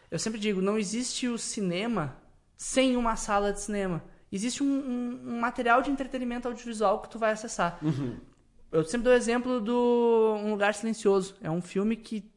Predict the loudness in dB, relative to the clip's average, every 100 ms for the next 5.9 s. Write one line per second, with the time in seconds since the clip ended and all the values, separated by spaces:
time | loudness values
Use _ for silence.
0 | _ -8 -2 2 4 2 -2 -4 -4 -6
1 | -8 -6 -2 -2 -2 -4 -2 -4 -4 -4
2 | -4 -6 -6 -6 -4 -4 -2 -2 -4 -10
3 | -14 -12 -8 -10 -10 _ -12 -10 -10 -20
4 | -20 -20 _ _ -16 -8 -6 -6 -4 -4
5 | -4 -4 -4 -2 -2 0 0 -2 -4